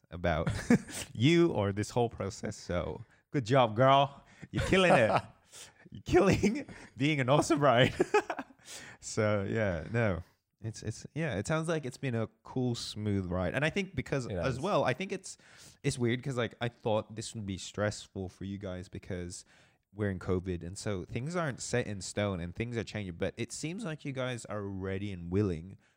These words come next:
Speaker 1: to roll with the punches. It, like, so if it means, like, nope, you can't have that many people, you have to reduce it to, like,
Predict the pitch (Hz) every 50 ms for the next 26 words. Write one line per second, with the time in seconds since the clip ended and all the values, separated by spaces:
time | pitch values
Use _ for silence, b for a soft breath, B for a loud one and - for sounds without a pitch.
0 | _ _ - - 101 95 98 95 95 101 85 82 - - 87 90 - - - -
1 | - - - 92 95 95 90 - - - 92 87 85 92 - - 87 90 - 98
2 | 104 113 120 123 110 95 - 92 82 82 - - 110 135 160 - - 95 95 -
3 | - 90 78 101 101 92 92 90 - - - - 92 90 - 90 85 80 - -
4 | - - 160 156 160 151 127 92 92 87 - 92 85 87 87 92 90 - - -
5 | - - - 85 76 80 78